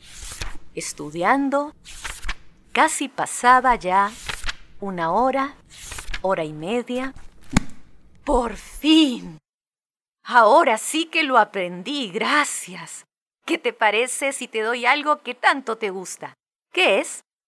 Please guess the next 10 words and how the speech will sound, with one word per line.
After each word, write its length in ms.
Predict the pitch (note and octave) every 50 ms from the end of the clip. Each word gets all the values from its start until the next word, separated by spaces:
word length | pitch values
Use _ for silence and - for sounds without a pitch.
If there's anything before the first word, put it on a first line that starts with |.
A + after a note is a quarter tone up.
| _ _ _ _ _ _ _ _ _
Mi 160 | D#4 E4 D#4+
mamá 220 | E4 E4 E4 G4 G#4 G4
ha 80 | C4+ G3+
preparado 560 | B3 A#3 G#3+ - B3 B3+ C#4 C#4+ C#4+ C#4 C#4
la 220 | C#4 C4+ C4+ C4+
torta 380 | _ - F#4 F#4 F#4 - A#3+ A3
que 120 | - G3
más 240 | G3+ G3+ G3 G3 -
te 120 | - G#3 G3
gusta. 440 | F#3+ F3 E3 - - - E3 C#3+